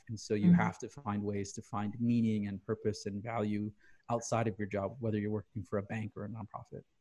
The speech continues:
Speaker 2: Yeah. As a college grad, I can tell you that's part of your quarter life crisis. <laughs>
Speaker 1: Big time. No, big
Speaker 2: Yeah.
Speaker 1: time. It, and that, again, that's part of my story too. Like, I was working for this organization that I loved in a great role and being
Speaker 2: Mm.
Speaker 1: like, "Huh,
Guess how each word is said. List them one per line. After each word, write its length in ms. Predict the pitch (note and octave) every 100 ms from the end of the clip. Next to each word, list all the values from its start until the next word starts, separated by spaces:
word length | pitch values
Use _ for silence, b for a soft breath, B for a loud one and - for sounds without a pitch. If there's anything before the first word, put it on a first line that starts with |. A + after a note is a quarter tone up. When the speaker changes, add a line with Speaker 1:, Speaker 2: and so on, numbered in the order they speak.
| _ _ _ _ -
Speaker 2:
Yeah. 260 | F3 E3+ E3+ - _ _ b b
As 120 | G3+ G3
a 40 |
college 340 | F3 G3 F#3
grad, 400 | F3+ F3 F#3 F#3+ -
I 80 | F3
can 160 | F3+
tell 160 | F3 E3+
you 120 | E3+
that's 180 | E3+ E3+
part 320 | - E3 E3
of 140 | F3 F3
your 220 | E3+ D#3+
quarter 340 | - - -
life 180 | - -
crisis. 400 | - F3 F3 F3+ -
<laughs> 1160 | G#4 F#4 D4 C4+ C4 C4+ C4+ - - - -
Speaker 1:
Big 180 | - F3+
time. 240 | - B2 F#2 - B B B
No, 160 | C3+ G3
big 180 | D#3+ F#3+
Speaker 2:
Yeah. 100 | G#3
Speaker 1:
time. 160 | B2 C3
It, 120 | C#3
and 140 | C#3 -
that, 160 | F#3 -
again, 220 | D#3 F3+
that's 240 | C#3 C3+ -
part 220 | C#3+ C#3
of 100 | C3
my 100 | C3
story 240 | - B2+
too. 220 | G#2+ D3
Like, 200 | C#3 G#2 -
I 60 |
was 120 | A#2 G#2+
working 300 | B2+ C3+ A#2+
for 300 | - B2 A2
this 200 | A#2 B2+
organization 480 | A#2 A#2 A2+ A#2+ A2+
that 120 | A2
I 60 |
loved 340 | G#2+ A2 B2 -
in 80 | A2
a 40 |
great 260 | - A2+ A2+
role 400 | G#2+ A#2 A2+ A#2 b b b _
and 80 | F#3
being 120 | F#3
Speaker 2:
Mm. 20 | F3+
Speaker 1:
like, 180 | F3 - -
"Huh, 120 | C4+